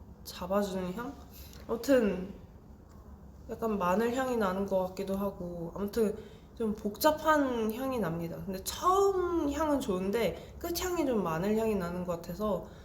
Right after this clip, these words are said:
어, 이거는 내 향만은 아닌 것 같다라는 생각이 들긴 하는데 그래도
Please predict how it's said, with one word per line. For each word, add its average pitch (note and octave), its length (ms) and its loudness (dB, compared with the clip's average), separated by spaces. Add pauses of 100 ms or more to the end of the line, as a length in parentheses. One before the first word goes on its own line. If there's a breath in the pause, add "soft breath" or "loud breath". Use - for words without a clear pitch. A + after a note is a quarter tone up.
(200 loud breath)
어, F#3+ 280 -2
이거는 A3+ 560 -4 (600 loud breath)
내 F#3 180 0
향만은 A#3+ 1300 -2
아닌 G#3 340 0
것 G#3+ 100 0
같다라는 F3+ 640 -2
생각이 A#3+ 380 -4
들긴 G3 300 -2
하는데 D4 680 0 (300 loud breath)
그래도 C4 480 4